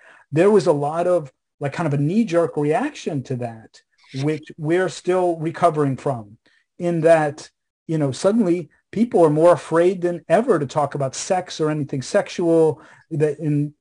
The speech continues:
in, you know, for fear that it would be misconstrued, you know, taken out of context and so forth. And so it's made, you know, even, like, raising money for my documentary difficult because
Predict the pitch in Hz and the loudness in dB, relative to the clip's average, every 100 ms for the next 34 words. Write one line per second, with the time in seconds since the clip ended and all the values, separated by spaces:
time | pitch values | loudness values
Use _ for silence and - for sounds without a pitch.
0 | - 156 147 143 135 139 - 151 127 - | -8 -2 0 -2 -4 -10 -8 -6 -6 -8
1 | 135 - 180 165 151 143 131 131 135 131 | -10 -4 -2 0 -2 -4 -6 -4 -4 -2
2 | 135 - 123 - 208 196 175 156 139 - | -6 -8 -12 -8 -2 0 0 0 -4 -14
3 | - - 147 135 123 170 143 143 123 - | -20 -6 -2 -2 -2 -4 -4 -6 -6 -4
4 | 226 220 - 170 131 - - _ _ - | 0 0 0 -2 -2 -8 -20 _ _ -8
5 | 147 - 160 - 151 143 131 _ _ _ | -4 2 2 2 -2 -2 -4 _ _ _
6 | 165 156 147 - 175 156 151 143 _ _ | -6 -4 -6 -4 0 2 2 0 _ _
7 | - 170 - 165 180 180 170 147 _ _ | -6 -6 -6 -4 -2 0 -2 -4 _ _
8 | 160 147 139 156 185 170 160 147 - 160 | -2 -2 -2 -6 -8 -4 -4 -4 -8 -6
9 | 135 165 165 165 156 156 170 165 - 147 | -2 -2 0 -2 -2 -2 -2 -4 -2 0
10 | 143 139 131 123 - - 147 135 135 127 | 0 0 -2 -8 -18 -20 -12 -4 -4 -4
11 | 147 220 294 160 160 143 240 - 277 143 | -4 -4 -4 -6 -4 -2 -4 -4 -2 -2
12 | 127 139 127 143 | -2 -6 -4 -4